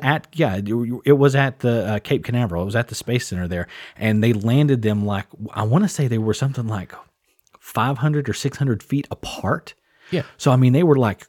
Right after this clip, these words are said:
Speaker 1: close together, set back down, close to the launch pad. It was just, it was like clockwork. It was, that was unreal.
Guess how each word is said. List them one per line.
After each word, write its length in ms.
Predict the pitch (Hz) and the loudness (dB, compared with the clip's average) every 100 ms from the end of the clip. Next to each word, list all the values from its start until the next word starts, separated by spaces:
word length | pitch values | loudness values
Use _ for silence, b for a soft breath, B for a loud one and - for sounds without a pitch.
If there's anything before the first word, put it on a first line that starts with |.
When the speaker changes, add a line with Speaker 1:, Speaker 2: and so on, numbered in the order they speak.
| - | -8
Speaker 1:
close 680 | - - 131 127 175 - - | -8 -4 2 4 4 2 -4
together, 540 | 151 120 92 85 90 B B B B B 95 | 0 0 0 -2 -6 B B B B B -14
set 360 | - - 151 170 | -10 0 0 2
back 220 | 160 113 | 0 2
down, 300 | 117 110 104 | 0 2 -2
close 380 | - 143 165 - | 0 4 4 4
to 100 | 160 | 0
the 80 | 139 | 0
launch 400 | 117 104 98 - | 0 -4 -4 -6
pad. 320 | 104 92 92 - | -2 -2 -4 -2
It 160 | 143 | 0
was 220 | 143 113 - _ | 2 0 -2 _
just, 320 | - 127 - - _ | -4 -2 -4 -14 _
it 140 | 127 | 0
was 180 | 127 110 | 0 0
like 240 | 104 - - | -2 -4 -12
clockwork. 720 | - 113 107 - - - - - | -4 0 0 -2 -10 -10 -10 -6
It 180 | 101 | -4
was, 320 | 87 98 - - - - | -4 -6 -6 -14 -14 -6
that 420 | 113 120 117 87 | -2 0 0 0
was 220 | 107 98 - _ _ | 0 -2 -10 _ _
unreal. 840 | 131 127 120 113 104 107 98 78 | 4 6 4 0 0 0 0 -4